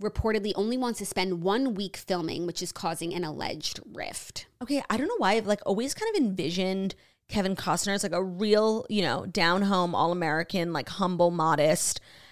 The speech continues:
Speaker 2: like, not difficult person.
Speaker 1: Mm-hmm.
Speaker 2: So I'm having a hard time putting him in that box, but it does sound like he's literally being difficult. Like,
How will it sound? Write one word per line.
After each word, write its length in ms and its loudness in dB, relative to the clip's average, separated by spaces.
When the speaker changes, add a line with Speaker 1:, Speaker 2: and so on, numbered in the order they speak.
Speaker 2:
like, 180 2
not 300 6
difficult 500 4
person. 460 4
Speaker 1:
Mm-hmm. 460 0
Speaker 2:
So 100 8
I'm 60 12
having 200 4
a 60 8
hard 300 8
time 180 4
putting 220 2
him 80 0
in 60 -2
that 120 2
box, 180 4
but 120 10
it 80 6
does 180 12
sound 160 10
like 180 6
he's 220 8
literally 340 6
being 160 2
difficult. 440 0
Like, 160 6